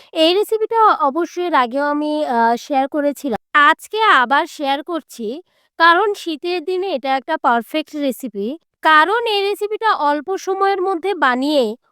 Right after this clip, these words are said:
অনেকক্ষণ ধরে খাওয়া যায়। হয়তো ভিডিও টাইটেল দেখেই বুঝতে পারছেন কোন রেসিপি বানাবো। হ্যালো গাইস, সবাই কেমন আছেন?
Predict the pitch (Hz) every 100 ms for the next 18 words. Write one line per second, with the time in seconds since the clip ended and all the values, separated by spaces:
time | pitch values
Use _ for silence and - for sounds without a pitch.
0 | - 311 320 403 - - 381 330 262 269
1 | - 285 226 208 180 180 160 - _ _
2 | _ _ _ _ _ - 285 311 440 466
3 | 381 359 392 427 403 277 247 294 302 330
4 | 339 370 330 330 - 339 330 320 - 208
5 | 240 277 294 311 294 254 - 302 311 247
6 | 214 220 190 202 330 _ _ _ 285 294
7 | 370 349 247 233 285 - 339 311 330 330
8 | 269 254 302 262 - 202 220